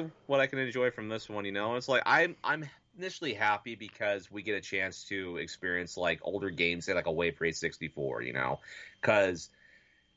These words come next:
I know Nintendo hasn't done, hardly done anything with that franchise ever since Blue Storm on the GameCube. But, you know, from the time, it's a fun play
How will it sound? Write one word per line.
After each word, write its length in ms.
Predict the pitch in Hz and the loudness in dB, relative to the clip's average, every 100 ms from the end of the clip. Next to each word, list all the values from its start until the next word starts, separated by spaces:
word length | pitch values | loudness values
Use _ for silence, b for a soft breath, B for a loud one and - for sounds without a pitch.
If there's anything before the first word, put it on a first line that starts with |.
| _ _ _ - | _ _ _ 2
I 120 | 104 | 2
know 180 | 113 123 | 4 2
Nintendo 380 | 123 120 117 117 | 0 -2 -2 0
hasn't 240 | 110 107 | 0 -2
done, 180 | 98 98 | -4 -2
hardly 240 | 92 120 110 | 0 0 -2
done 220 | 101 98 | -6 -4
anything 340 | 107 139 139 | -2 -2 -2
with 100 | 131 | 2
that 120 | 120 113 | 2 2
franchise 560 | 120 113 107 104 95 | 0 0 0 -2 -2
ever 140 | 98 92 | -6 -8
since 180 | 98 | -10
Blue 300 | 82 95 95 | -10 -8 -6
Storm 400 | 95 - 85 82 | -6 -6 -6 -6
on 60 | 80 | -6
the 60 | 80 | -6
GameCube. 680 | 82 82 80 - 73 69 73 - - 82 | -4 -4 -4 -4 -2 -2 -6 -12 -14 0
But, 400 | 95 87 82 - _ _ - | 4 6 6 2 _ _ -4
you 80 | 220 | 2
know, 160 | 262 | 2
from 120 | 254 | 2
the 60 | 233 | 0
time, 480 | - 175 170 175 170 _ _ _ - | 2 4 6 4 0 _ _ _ -2
it's 160 | 254 | 2
a 40 | 269 | 2
fun 300 | - 190 196 | 4 4 2
play 600 | - 101 110 120 131 | -4 2 4 4 2